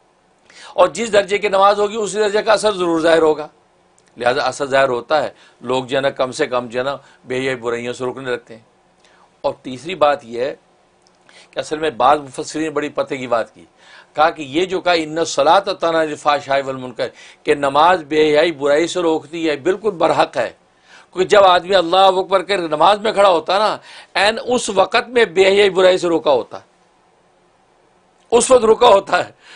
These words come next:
क्योंकि वो तो अल्लाह के सामने खड़ा हाथ बांध के, इस वक्त ना किसी से बात कर सकता है, ना किसी को आंख मार सकता है,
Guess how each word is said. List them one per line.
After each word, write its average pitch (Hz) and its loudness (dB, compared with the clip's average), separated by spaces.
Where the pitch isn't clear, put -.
क्योंकि 196 2
वो 220 8
तो 226 4
अल्लाह 208 2
के 220 -6
सामने 220 0
खड़ा 214 4
हाथ 190 6
बांध 190 0
के, 170 -10
इस 185 0
वक्त 214 4
ना 202 2
किसी 196 -4
से 190 0
बात 170 4
कर 202 0
सकता 185 0
है, 190 2
ना 190 -2
किसी 185 -6
को 175 -6
आंख 175 -2
मार 185 2
सकता 180 -4
है, 165 -6